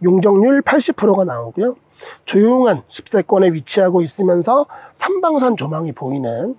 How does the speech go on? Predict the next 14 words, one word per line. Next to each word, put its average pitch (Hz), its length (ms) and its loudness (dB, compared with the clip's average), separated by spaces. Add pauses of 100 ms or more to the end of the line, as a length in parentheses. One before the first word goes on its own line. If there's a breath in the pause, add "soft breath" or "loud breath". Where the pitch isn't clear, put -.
그런 123 240 -8
곳이 123 240 -10
되겠습니다. 117 640 -16 (640 loud breath)
건축 202 300 0
허가도 269 300 4
가능한 196 420 2
토지고요. 240 680 0
도로폭은 175 520 -2
약 - 120 -6
사 - 180 -2
미터가량이 185 680 0
되겠습니다. 123 880 -4 (440 loud breath)
전기하고 190 520 0
상수도 226 460 2